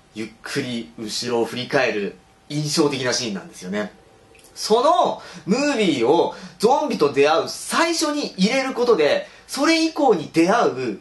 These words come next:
ポリゴンのごちゃごちゃしたゾンビも、その時のムービーを思い出すので、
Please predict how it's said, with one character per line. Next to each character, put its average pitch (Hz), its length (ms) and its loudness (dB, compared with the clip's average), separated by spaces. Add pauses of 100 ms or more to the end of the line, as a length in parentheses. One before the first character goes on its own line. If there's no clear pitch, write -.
ポ 269 120 0
リ 277 60 -2
ゴ 220 120 2
ン 151 80 -4
の 123 80 -4
ご 160 140 0
ち 240 60 2
ゃ 226 80 4
ご 180 80 -4
ち 139 100 -2
ゃ 113 40 2
し - 60 -8
た 107 140 -2
ゾ 139 160 2
ン 127 60 -6
ビ 110 100 -4
も、 120 320 0 (360)
そ - 160 0
の 208 120 6
時 202 220 2
の 127 120 -2
ム 135 260 0
ー - 20 0
ビ 127 180 -6
ー 113 100 2
を 104 100 -2
思 117 260 -4
い 117 80 -4
出 120 100 0
す 98 140 -8
の 92 80 -10
で、 101 300 -2